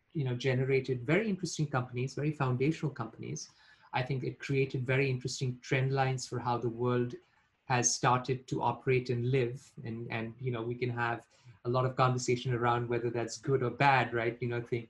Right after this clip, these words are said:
you know, social media, right? And all of the afflictions that come with it.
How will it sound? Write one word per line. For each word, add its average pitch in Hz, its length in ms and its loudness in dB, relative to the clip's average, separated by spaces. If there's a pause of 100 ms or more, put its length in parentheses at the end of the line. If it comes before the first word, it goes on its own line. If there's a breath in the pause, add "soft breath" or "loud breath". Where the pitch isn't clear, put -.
you 123 100 2
know, 113 80 -4
social 120 380 0
media, 123 480 0 (200)
right? 120 300 -2
And 120 160 -4
all 120 180 -2
of 117 120 -8
the 113 260 -4 (240 soft breath)
afflictions 131 680 -4
that 120 200 -4
come 120 220 -2
with 120 160 0
it. 113 260 -8